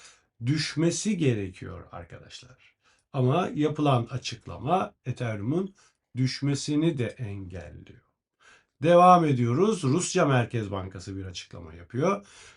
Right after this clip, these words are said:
Rusya Merkez Bankası ya-, bir rapor yayınlıyor. Burada Rusça bir rapordan bir ekran görüntüsü paylaştım.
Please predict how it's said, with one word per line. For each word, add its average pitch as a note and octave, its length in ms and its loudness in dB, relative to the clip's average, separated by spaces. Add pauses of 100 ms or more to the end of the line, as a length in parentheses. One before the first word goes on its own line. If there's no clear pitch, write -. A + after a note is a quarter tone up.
(140)
Rusya D3 380 0
Merkez C3 420 2
Bankası G#2 560 -6
ya-, A2 300 -2
bir B2+ 180 2
rapor G#2+ 380 -2
yayınlıyor. F3 500 4
Burada G#2+ 220 -2
Rusça C#3+ 460 -2
bir A#2+ 100 2
rapordan G#2 760 -2 (480)
bir C3 220 2
ekran A#2 440 -2
görüntüsü F3 460 -2
paylaştım. F3 600 4